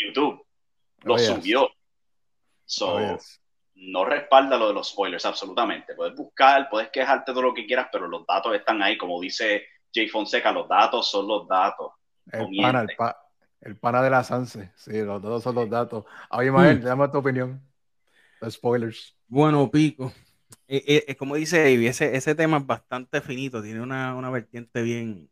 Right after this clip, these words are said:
Speaker 3: bien
Speaker 2: Mm.
Speaker 3: grande. Sí, es una
Speaker 2: Yes.
Speaker 3: línea que básicamente podemos decir que aquí en Puerto Rico,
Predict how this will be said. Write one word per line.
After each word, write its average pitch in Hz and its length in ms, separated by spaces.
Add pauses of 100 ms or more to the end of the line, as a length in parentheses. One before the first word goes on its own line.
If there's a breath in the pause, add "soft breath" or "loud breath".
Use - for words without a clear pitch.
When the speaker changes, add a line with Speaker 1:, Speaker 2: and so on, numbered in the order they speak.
Speaker 3:
bien 320 200
Speaker 2:
Mm. 370 40
Speaker 3:
grande. 427 440 (240)
Sí, 135 140
es 127 60
una 135 200
Speaker 2:
Yes. 139 100
Speaker 3:
línea 143 340
que 107 300 (1900)
básicamente 185 920
podemos 156 400
decir 175 400
que 143 420 (1040)
aquí 117 260
en 135 80
Puerto 170 360
Rico, 160 420